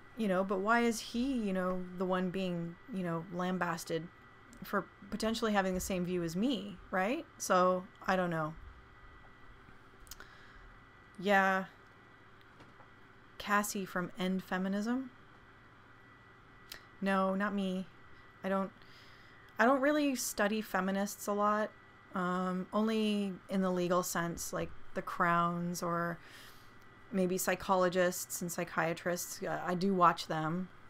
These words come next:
'cause they're dangerous too. <clears throat> But, um, I'm pretty much, I pretty much operate in my own little bubble. <laughs> Um, I think it's probably best for me to keep it that <laughs> way,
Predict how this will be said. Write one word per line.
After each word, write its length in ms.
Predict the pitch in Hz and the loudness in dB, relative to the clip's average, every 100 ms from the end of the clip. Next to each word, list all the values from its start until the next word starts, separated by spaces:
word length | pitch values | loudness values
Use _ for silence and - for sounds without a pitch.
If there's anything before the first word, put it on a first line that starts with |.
| - | -12
'cause 120 | 165 | -4
they're 160 | 170 170 | 0 0
dangerous 480 | 165 160 160 156 | 0 -2 -4 -6
too. 380 | - 165 156 156 160 - - - - - - | -6 -6 -4 -6 -10 -18 -20 -20 -20 -20 -2
<clears throat> 340 | 302 285 277 214 - - - - - - - - - - - - | 6 10 10 8 0 -16 -20 -20 -20 -20 -20 -20 -20 -14 -10 -6
But, 340 | 190 190 185 | -2 0 0
um, 320 | 196 185 190 - | 0 0 -2 0
I'm 120 | 220 | 0
pretty 200 | 240 311 | 2 2
much, 280 | 269 254 247 - | 4 4 4 0
I 80 | |
pretty 200 | 214 269 | 0 0
much 140 | 247 240 - | 0 0 2
operate 360 | 196 - 202 | 2 2 -2
in 60 | 190 | 0
my 140 | 180 | -2
own 120 | 175 | -2
little 160 | 180 180 | -2 -2
bubble. 360 | 170 165 196 226 - - - 285 - | 0 2 2 0 -12 -18 -4 -2 2
<laughs> 80 | 320 - - - - - - - - - | 0 0 -20 -16 -16 -16 -18 -20 -20 -6
Um, 300 | 196 185 175 | 0 2 2
I 140 | - 190 | 2 0
think 140 | 233 220 | 2 -2
it's 80 | |
probably 240 | - 208 190 | 2 2 4
best 240 | 190 190 | 2 0
for 100 | - | 0
me 120 | 185 | -2
to 80 | 175 | -2
keep 280 | 165 - 180 | -4 -6 -4
it 100 | 165 | -2
that 200 | - 156 | -2 2
<laughs> 60 | 180 | 2
way, 360 | 175 208 202 | 4 2 0